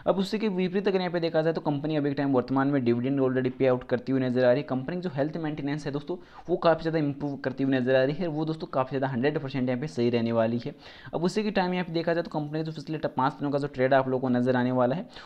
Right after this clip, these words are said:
उसमें आप लोगों को नजर आएगा कि कंपनी के जो रिटर्न्स है, उसमें उछाल यहाँ पे देखा जाए तो चार पॉइंट इकहत्तर प्रतिशत का देखने को मिला है। और उसी के विपरीत अगर यहाँ पे देखा जाए तो दोस्तों, सर्किट जो देखने को मिला है, वो तीन रुपये के आसपास है, यानी कि दो रुपये नब्बे पैसे का देखने को मिला है।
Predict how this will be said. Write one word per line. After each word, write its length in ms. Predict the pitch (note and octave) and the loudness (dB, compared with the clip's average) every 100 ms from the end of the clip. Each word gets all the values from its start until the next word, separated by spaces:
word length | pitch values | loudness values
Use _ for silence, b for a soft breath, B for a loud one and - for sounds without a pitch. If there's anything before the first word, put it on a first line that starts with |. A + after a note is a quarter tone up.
| B | B
उसमें 220 | E3+ G3+ | -6 0
आप 140 | G3+ F#3+ | 0 0
लोगों 160 | F3+ F3 | -2 0
को 80 | |
नजर 200 | D#3 D#3 | 0 2
आएगा 160 | D#3 E3+ | 2 2
कि 60 | F3+ | -4
कंपनी 320 | D#3 D3+ E3 | -4 -2 -4
के 60 | E3 | -2
जो 80 | |
रिटर्न्स 380 | D#3+ F3 D#3 D#3 | -2 0 0 -4
है, 80 | D#3 | -8
उसमें 280 | - C#3 D3+ | -8 -6 -6
उछाल 280 | C#3 C3+ C#3 | -2 0 0
यहाँ 120 | C3+ | 0
पे 100 | C3+ | -2
देखा 240 | C3 B2+ C3 | -2 0 0
जाए 200 | C#3+ G3+ | 0 -4
तो 120 | F#3+ | -8
चार 220 | E3+ D#3 | 0 2
पॉइंट 240 | D#3 E3+ - | 2 -6 -4
इकहत्तर 340 | B2+ C3+ C#3 E3 | -2 0 -2 -4
प्रतिशत 360 | D#3+ D#3+ D3 | -6 -6 -10
का 120 | - | 0
देखने 300 | C#3+ C3+ C#3 | 2 2 0
को 100 | C#3 | 0
मिला 220 | C#3 C3+ C3+ | 0 0 -2
है। 140 | E3+ B B B | -6 B B B
और 80 | F3 | -8
उसी 180 | F#3 | -4
के 80 | G3 | 0
विपरीत 400 | E3+ D#3+ D#3+ E3+ | 2 0 -2 -6
अगर 140 | E3+ D#3+ | -2 -2
यहाँ 120 | D#3 | -2
पे 60 | |
देखा 220 | C#3+ C#3+ C#3+ | -4 0 0
जाए 100 | D3 | 0
तो 80 | |
दोस्तों, 260 | D#3 D#3 E3+ | -6 -8 -12
सर्किट 320 | D#3+ B2 B2 | -4 -4 -2
जो 100 | D#3 | -4
देखने 320 | D3 C3 C#3+ C3+ | 0 0 0 -2
को 120 | C#3+ | 0
मिला 200 | C#3 C#3+ | 0 0
है, 60 | |
वो 60 | E3+ | -2
तीन 200 | E3+ D3 | -4 -4
रुपये 220 | C#3 C3+ | -4 -4
के 60 | C3+ | -4
आसपास 440 | B2 - C3 C3 | -4 -2 -2 0
है, 60 | C3 | -2
यानी 100 | C#3+ | -4
कि 60 | D3+ | -2
दो 160 | C3+ | -2
रुपये 200 | C#3 D#3 | -2 -2
नब्बे 280 | C3+ A2+ A#2+ | 0 0 0
पैसे 260 | B2 A#2+ B2 | -2 -4 -2
का 120 | B2 | 0
देखने 260 | A#2 A#2 A#2 | 0 -2 -4
को 160 | E3 - B C3+ | -6 -10 B 0
मिला 220 | C3 A2 | 2 2
है। 180 | A2+ | -2